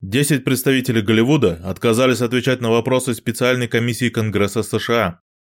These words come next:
по поводу коммунистического заговора в американской киноиндустрии. Двадцать четвёртого ноября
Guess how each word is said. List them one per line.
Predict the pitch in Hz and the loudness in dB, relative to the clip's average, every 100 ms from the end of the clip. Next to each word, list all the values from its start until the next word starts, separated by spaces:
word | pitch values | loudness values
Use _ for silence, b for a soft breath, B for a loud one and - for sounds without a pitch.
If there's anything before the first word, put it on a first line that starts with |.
| _ | _
по | 95 | -6
поводу | 90 127 151 143 | 2 4 4 2
коммунистического | 139 123 110 131 113 - 98 | 0 -2 0 -2 -2 -2 0
заговора | 101 131 131 117 110 | 0 0 2 2 2
в | 95 | 0
американской | 92 87 92 92 101 | -2 -4 -6 -6 -8
киноиндустрии. | 92 - 98 95 95 98 143 131 85 78 _ _ _ _ _ _ _ _ _ _ _ _ _ - | -6 -4 -4 -2 -4 -4 -2 0 -2 -6 _ _ _ _ _ _ _ _ _ _ _ _ _ -2
Двадцать | 120 151 156 | 0 0 -2
четвёртого | 139 143 147 143 117 | -2 2 2 2 2
ноября | 110 90 90 92 92 | 2 2 0 0 -4